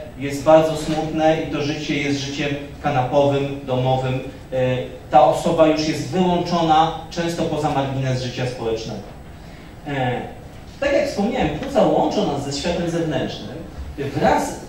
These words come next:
z wdychanym powietrzem różnego rodzaju cząsteczki stałe,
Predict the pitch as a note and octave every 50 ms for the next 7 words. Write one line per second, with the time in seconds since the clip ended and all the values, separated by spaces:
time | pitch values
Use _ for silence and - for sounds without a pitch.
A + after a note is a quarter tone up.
0 | - - - - C3 C3 - F3+ F3+ F3 G3 A3 A#3+ A#3 G#3+ F#3+ F#3+ F#3 G3 A3
1 | A3 G#3+ - G3+ G3 F3+ - F3+ F#3 F#3 F#3 G#3+ B3 B3 G#3+ G#3+ G3+ G3 - G3+
2 | G3+ G3 G3 F#3+ F#3 F#3 - - - - - - - - - - - - - -
3 | - - - - - - - - B2+ A#2+ - - B2+ - - - - - - -
4 | D#3 - - F3 E3+ D#3